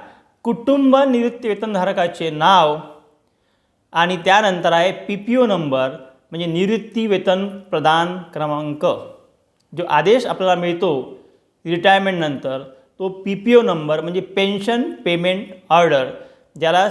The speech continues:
निवृत्ती वेतन आदेश म्हणतात, तर हा आदेश सांभाळून ठेवणं गरजेचं आहे. तर हा जो नंबर आहे, तो नंबर या ओळखपत्रात राहणार आहे.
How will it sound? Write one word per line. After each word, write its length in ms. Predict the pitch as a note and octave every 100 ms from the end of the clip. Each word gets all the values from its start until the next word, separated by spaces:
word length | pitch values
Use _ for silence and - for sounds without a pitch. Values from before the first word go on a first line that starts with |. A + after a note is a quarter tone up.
| - - -
निवृत्ती 580 | E3+ F#3+ G#3+ G3 A3+ A#3
वेतन 340 | F3+ E3+ F3+ -
आदेश 280 | D#3+ F3+ F3
म्हणतात, 400 | D#3 D3 D3+ C3+ - - _ -
तर 60 | D#3
हा 220 | D#3+ F3+
आदेश 480 | F3+ D#3 E3+ G3+ G3+
सांभाळून 520 | D#3+ D#3 D#3+ E3 F#3
ठेवणं 340 | E3+ D3 D#3+ C#3
गरजेचं 380 | C3+ E3 F3
आहे. 280 | F3+ F3+ G#3 - - - _ _ _ _ _ _ _ -
तर 80 | D#3
हा 460 | A2 C3+ E3+ F#3+ - - _ D#3+
जो 80 |
नंबर 380 | D3+ D#3 F3+ A3
आहे, 300 | G#3 E3 E3+
तो 380 | - - - F3+
नंबर 360 | D#3+ D#3+ E3+ F3
या 100 | F3
ओळखपत्रात 680 | D3+ D#3+ - D#3 D#3 D#3
राहणार 320 | D3 D3+ E3 E3+
आहे. 220 | C3